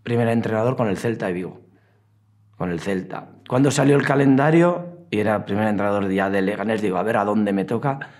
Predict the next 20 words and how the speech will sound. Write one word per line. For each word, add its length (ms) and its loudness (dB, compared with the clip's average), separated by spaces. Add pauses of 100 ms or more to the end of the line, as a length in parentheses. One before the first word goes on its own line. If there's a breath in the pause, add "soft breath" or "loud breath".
(300 loud breath)
al 160 -2
mismo 320 -2
campo, 400 -6 (680 soft breath)
¿no? 420 -4 (120)
Dos 180 -6
veces. 420 -8 (760)
La 220 -2
primera 440 0
empatamos, 720 0 (580 loud breath)
digo, 340 0
"Bueno, 260 0
es 100 -6
un 380 -4
campo 340 -2
ya 160 -2
conocido 500 -4
para 220 -6
mí, 240 -6
más 180 -6
tranquilo", 540 -6